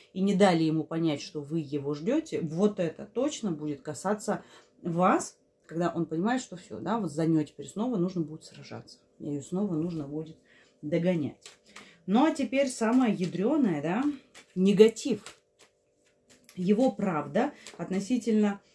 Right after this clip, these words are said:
негативных ваших качеств и характеристик.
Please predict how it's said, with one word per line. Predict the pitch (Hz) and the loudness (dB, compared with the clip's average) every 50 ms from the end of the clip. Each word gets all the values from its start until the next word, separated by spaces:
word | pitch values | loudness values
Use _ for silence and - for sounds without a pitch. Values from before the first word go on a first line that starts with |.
| - - _ - | -20 -20 _ -4
негативных | 269 277 302 330 339 320 320 339 330 - - - 220 214 202 220 233 254 254 - _ - 170 | 2 4 6 6 6 6 6 2 0 0 -2 -2 0 0 2 0 0 0 -2 -6 _ -14 -10
ваших | 170 180 208 208 160 - 160 - - _ | -8 -6 -6 -6 -6 -10 -12 -14 -16 _
качеств | - - - 170 - - 254 254 - - - - | -16 -16 -14 -14 -12 -12 -12 -12 -14 -16 -14 -12
и | 180 175 | -12 -12
характеристик. | - - 180 170 170 170 - - - - 156 - - - - - - - - - - - - | -12 -12 -12 -10 -10 -12 -14 -14 -12 -12 -10 -10 -12 -16 -16 -16 -16 -16 -18 -18 -20 -20 -20